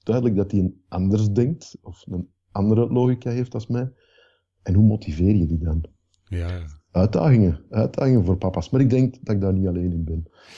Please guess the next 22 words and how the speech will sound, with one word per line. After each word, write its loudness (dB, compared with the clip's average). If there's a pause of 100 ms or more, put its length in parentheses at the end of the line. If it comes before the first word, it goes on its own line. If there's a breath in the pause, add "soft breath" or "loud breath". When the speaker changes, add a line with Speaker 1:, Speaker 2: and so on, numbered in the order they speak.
(160 loud breath)
Speaker 2:
Nee, 0
inderdaad. -4
Ik -6
denk -4
dat -2
we -4
er -6
allemaal -6
wel -8
mee -6
te -6
maken -4
hebben -6
Speaker 1:
Ja. 0
Speaker 2:
op -6
een -4
of -2
andere -2
manier -6
in -6
toch -4
weer -4